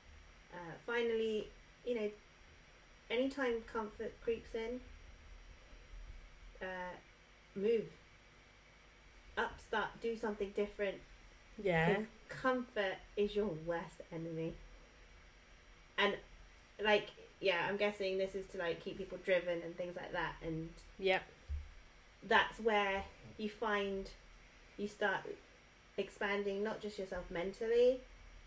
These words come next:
Speaker 1: uh, physically, things fall into place.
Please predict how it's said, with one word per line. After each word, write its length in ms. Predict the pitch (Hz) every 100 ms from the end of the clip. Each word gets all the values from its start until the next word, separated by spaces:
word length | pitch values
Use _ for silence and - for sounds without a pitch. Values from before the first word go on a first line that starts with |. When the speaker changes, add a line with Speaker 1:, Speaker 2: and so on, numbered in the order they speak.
| -
Speaker 1:
uh, 240 | 185 170 156 -
physically, 800 | 208 226 233 254 240 233 233 - - - - - - -
things 260 | 226 220 214
fall 160 | 202
into 220 | 190 180 - -
place. 280 | 185 175